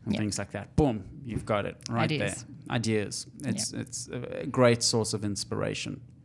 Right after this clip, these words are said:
Speaker 2: Yeah, I mean, uh, the main reason I use it is just to collect ideas, collect images, and sort them into boards, like, which are, for want of a better word, folders.
Speaker 1: Pinterest is also really unique, and it was one of the only social media networks that wasn't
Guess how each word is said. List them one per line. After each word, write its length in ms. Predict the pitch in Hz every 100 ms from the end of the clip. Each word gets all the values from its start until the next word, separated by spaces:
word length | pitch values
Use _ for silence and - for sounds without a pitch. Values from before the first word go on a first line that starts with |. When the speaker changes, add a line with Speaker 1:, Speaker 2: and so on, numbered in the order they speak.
| -
Speaker 2:
Yeah, 420 | 190 196 147 147
I 60 | 151
mean, 100 | 151
uh, 80 |
the 320 | 160 160 156 156
main 200 | 160 170
reason 240 | 156 143
I 80 | 143
use 240 | 139 143
it 100 | 143
is 160 | 143 135
just 340 | - 139 - -
to 280 | 143 139 135
collect 580 | - 151 139 - - - - -
ideas, 560 | 147 143 139 139 135 -
collect 400 | - 139 143 -
images, 540 | 151 143 143 139 139 -
and 420 | 139 139 139 135
sort 300 | - 160 147
them 240 | 143 143 139
into 300 | 143 135 143
boards, 680 | 131 147 135 123 - - - - - - - -
like, 140 | 151 -
which 240 | 147 -
are, 160 | 139 143
for 160 | -
want 160 | 143 139
of 60 |
a 20 | 131
better 160 | 139
word, 260 | 139 139 139
folders. 540 | 139 143 156 190 - - - - - - - -
Speaker 1:
Pinterest 380 | 175 233 220
is 160 | 208 139
also 200 | 131 147
really 300 | 120 113 120
unique, 480 | 123 107 107 104 -
and 220 | 104 101
it 180 | 110 -
was 240 | 104 104 - - -
one 160 | 110
of 60 | 120
the 100 | 117
only 160 | 120
social 380 | 160 - 156 131
media 260 | 117 107 110
networks 680 | 104 110 113 104 104 - -
that 200 | 104 -
wasn't 680 | 107 107 113 113 104 -